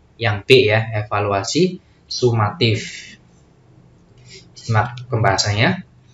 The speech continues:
Jenis evaluasi itu berdasarkan tujuan ya. Kalau evaluasi diagnostik itu adalah evaluasi yang ditunjukkan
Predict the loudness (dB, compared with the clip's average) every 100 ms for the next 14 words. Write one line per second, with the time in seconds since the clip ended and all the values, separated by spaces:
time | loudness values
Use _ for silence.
0 | -20 -20 -20 -4 0 2 2 4 4 6
1 | 6 4 2 2 0 2 2 2 0 -2
2 | -2 -2 0 2 2 0 -2 -6 _ -20
3 | -6 0 0 2 2 2 2 -2 -2 -2
4 | -4 -6 -10 -10 _ _ _ 0 4 6
5 | 6 2 -2 0 2 0 0 0 2 2
6 | 0 0 0 -2 -6 -8 -6 -6 0 2
7 | 2